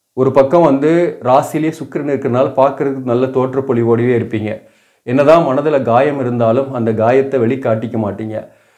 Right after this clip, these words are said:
அதே போல ராசியிலேயே சுக்கிரன், புதன் சேர்க்கை இருக்கிறதுனால, புதன் வக்கரமாகி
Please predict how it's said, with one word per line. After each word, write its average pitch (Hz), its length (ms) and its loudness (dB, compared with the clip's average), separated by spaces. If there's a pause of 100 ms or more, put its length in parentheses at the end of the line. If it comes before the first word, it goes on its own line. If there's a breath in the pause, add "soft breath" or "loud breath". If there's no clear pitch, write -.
(220 soft breath)
அதே 151 260 2
போல 151 220 2
ராசியிலேயே 160 600 2
சுக்கிரன், 160 560 -6 (340 loud breath)
புதன் 151 300 4
சேர்க்கை 139 440 0
இருக்கிறதுனால, 127 720 2 (180)
புதன் 135 300 -2
வக்கரமாகி 139 680 0